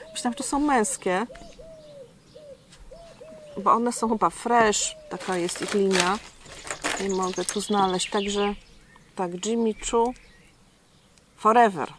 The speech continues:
Aha, myślałam, że to jest fresh. I słuchajcie, one mają jakąś taką nutkę. Ja myślę, że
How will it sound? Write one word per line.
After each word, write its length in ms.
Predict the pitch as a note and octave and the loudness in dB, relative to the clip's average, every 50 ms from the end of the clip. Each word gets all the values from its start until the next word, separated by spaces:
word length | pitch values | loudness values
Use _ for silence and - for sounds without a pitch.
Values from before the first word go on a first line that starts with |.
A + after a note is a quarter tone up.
| - - - | -20 -20 -12
Aha, 120 | - - A3 - | -6 -6 -2 0
myślałam, 300 | G#3+ A3 - A#3+ A3+ A#3 | 0 0 2 2 0 2
że 60 | - | 2
to 60 | - | 0
jest 140 | G3 - - | 0 0 -2
fresh. 500 | - G3+ F#3+ F3 E3+ - - - - - - - - - - - - - - | -2 -2 -2 -2 -2 -4 -6 -8 -10 -16 -20 -20 -20 -20 -20 -20 -16 -10 -8
I 40 | |
słuchajcie, 340 | - - C#4+ D4 C#4 - A3+ | -2 0 0 2 2 0 0
one 200 | - A#3 B3+ C4 | 0 2 2 2
mają 280 | C#4 F4 B4+ C5+ G4+ D#4 | 2 4 4 4 2 2
jakąś 240 | A#3+ - - - - | 0 -2 -4 -6 -4
taką 280 | G#3 - - G#3 G3+ | -4 -2 0 0 2
nutkę. 460 | G3+ G3+ G3 - - - G#3 F#3 F#3 F#3 - - - - - - - - - - _ - - - - - - - - - - - - - - - - - - - - - - - - - - - - - - - - - - - - - - - - - - - - - - - - - - - - - - - - - | 2 2 0 -2 -4 -2 -2 0 -2 -2 -6 -16 -20 -20 -20 -20 -20 -20 -20 -20 _ -20 -20 -20 -20 -20 -20 -20 -20 -20 -20 -20 -20 -20 -20 -20 -20 -20 -20 -20 -20 -20 -20 -20 -20 -20 -20 -20 -20 -20 -20 -20 -20 -20 -20 -20 -20 -20 -20 -20 -20 -20 -20 -20 -20 -20 -20 -20 -20 -20 -20 -20 -20 -20 -20 -14 -4 -2
Ja 60 | D#4 | 0
myślę, 220 | D4 - - C#4+ | 0 2 0 0
że 200 | C4 C4 B3+ A#3 | 2 4 4 4